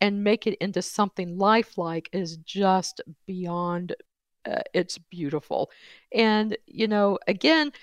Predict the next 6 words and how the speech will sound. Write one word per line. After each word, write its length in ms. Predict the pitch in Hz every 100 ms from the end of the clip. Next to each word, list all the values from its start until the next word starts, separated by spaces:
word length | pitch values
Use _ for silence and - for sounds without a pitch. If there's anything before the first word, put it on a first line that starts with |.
| - - _ _ _ 190
beside 420 | - - 214 233
its, 360 | 233 _ - _ _ _ -
its 180 | 226 -
art, 360 | 202 185 220 - - _ _ -
it's 160 | -
also 320 | 339 311 330